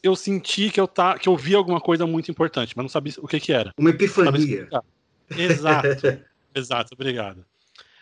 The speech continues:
Speaker 1: E aí eu queria entender o que era, o, o que era exatamente a missa, o que foi que eu assisti, porque era em latim. Eu fui no Mosteiro de São Bento.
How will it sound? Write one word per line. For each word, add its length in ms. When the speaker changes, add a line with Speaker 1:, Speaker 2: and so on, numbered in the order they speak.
Speaker 1:
E 100
aí 280
eu 100
queria 200
entender 460
o 100
que 200
era, 440
o, 140
o 140
que 160
era 120
exatamente 540
a 80
missa, 240
o 20
que 120
foi 180
que 100
eu 60
assisti, 580
porque 300
era 220
em 60
latim. 380
Eu 100
fui 160
no 60
Mosteiro 320
de 60
São 120
Bento. 320